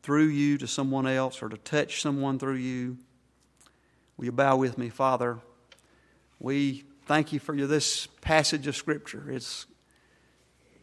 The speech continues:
it calls us back, Lord, to the root of things. And, uh, we are so blessed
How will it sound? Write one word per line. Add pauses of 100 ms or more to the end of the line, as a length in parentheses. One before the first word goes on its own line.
(420)
it
calls
us
back,
Lord,
to
the
root
of
things. (1900)
And,
uh, (680)
we
are
so
blessed